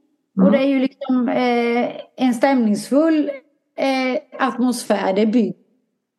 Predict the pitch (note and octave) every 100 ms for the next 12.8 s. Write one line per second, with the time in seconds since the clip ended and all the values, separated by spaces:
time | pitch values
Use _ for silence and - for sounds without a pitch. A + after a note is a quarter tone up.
0 | _ _ _ _ _ _ _ _ _ _
1 | _ _ _ _ A3 G#3 G#3+ C4 A#3+ A#3
2 | A3 G#3+ A#3+ A3 G#3+ A3 A#3 B3 A#3+ G#3+
3 | A#3 A3 G#3+ G3 A3 F#3+ G3 G3 E3+ -
4 | F3 D#3+ G#3+ G#3+ G3+ G3 F#3+ G#3+ G3+ D#3+
5 | G3 G#3 G3+ F#3 F3 E3 F3+ A3 A3+ A3+
6 | G#3+ G#3 G#3 G#3 G#3+ G#3 B3+ A#3+ A#3+ G#3+
7 | G#3 F#3+ G#3+ G3+ F3+ F#3 F#3 F#3+ G3+ F#3+
8 | F#3 F#3 F#3 G3 G#3+ G#3 A3+ G#3 G3 G3+
9 | B3 C4+ F#3+ G3+ F#3+ G3 E3 G3 G3 G#3+
10 | B3 A3 F#3+ E3+ F#3+ F#3+ F#3+ A3 A#3+ A#3
11 | A#3 A3+ A#3 G3+ F#3 G#3+ G#3 G3 F#3 F#3+
12 | F#3+ F#3 E3+ F#3+ F3 E3 E3+ D#3+